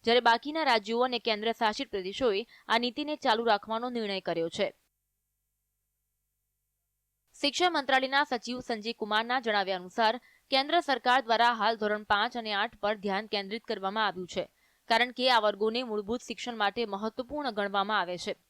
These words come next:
આ નવી નીતિ સાથે વિદ્યાર્થીઓ અને શિક્ષકો બંનેને અભ્યાસ પ્રત્યે વધુ જવાબદાર બનાવવાનો પ્રયાસ કરવામાં આવ્યો છે. ઉલ્લેખનીય છે કે વર્ષ બે હજાર ઓગણીસમાં શિક્ષણ અધિકાર અધિનિયમમાં સુધારા પછી ઓછામાં ઓછા સોળ રાજ્યો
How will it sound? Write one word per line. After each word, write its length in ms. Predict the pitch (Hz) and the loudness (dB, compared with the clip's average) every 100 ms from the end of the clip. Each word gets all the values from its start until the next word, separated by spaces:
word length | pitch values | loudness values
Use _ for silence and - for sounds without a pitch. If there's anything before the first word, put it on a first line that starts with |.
| _ _ _ - | _ _ _ 0
આ 100 | 240 | 4
નવી 260 | 262 330 | 4 2
નીતિ 240 | 320 - 285 | -2 -6 0
સાથે 360 | 240 202 226 247 _ _ - | 2 2 -2 -6 _ _ -4
વિદ્યાર્થીઓ 480 | 233 262 269 254 302 | 0 4 4 2 -4
અને 160 | 277 | -2
શિક્ષકો 440 | 262 240 - 254 269 | -6 -8 -4 0 0
બંનેને 420 | 220 208 226 226 | 2 0 -2 -2
અભ્યાસ 420 | 240 180 208 220 | -2 0 -2 -2
પ્રત્યે 280 | - 208 226 | -4 -4 -4
વધુ 220 | 208 196 | -4 -4
જવાબદાર 500 | 185 190 180 190 233 | -2 2 2 4 0
બનાવવાનો 440 | 208 190 185 196 214 | 0 -2 0 -2 -4
પ્રયાસ 400 | 190 180 226 - | -4 -2 -2 -4
કરવામાં 400 | 226 220 214 202 | -6 -4 0 0
આવ્યો 200 | 175 160 | -2 -8
છે. 180 | - - _ _ _ _ _ | -10 -12 _ _ _ _ _
ઉલ્લેખનીય 460 | 226 247 269 254 262 | 2 2 2 -2 -6
છે 200 | - 247 | -2 -2
કે 120 | 269 | -2
વર્ષ 260 | 220 226 - | 0 0 2
બે 80 | 214 | -2
હજાર 180 | 202 196 | 0 -4
ઓગણીસમાં 520 | 185 247 - 196 147 _ _ - | -4 -8 -4 -4 -4 _ _ -6
શિક્ષણ 280 | - - 320 | -4 -2 -2
અધિકાર 360 | 262 269 269 254 | -2 2 2 2
અધિનિયમમાં 720 | 208 208 202 233 233 202 - _ _ - | 0 -4 -4 -4 -2 -2 -4 _ _ -6
સુધારા 340 | 240 240 226 | 0 4 4
પછી 440 | - 190 240 214 - _ - | 2 -2 -4 -8 -10 _ -2
ઓછામાં 460 | 220 269 302 302 | -2 0 0 2
ઓછા 220 | 269 294 294 | 2 0 -2
સોળ 300 | - 269 294 | 0 0 4
રાજ્યો 420 | 220 180 190 | 2 2 -2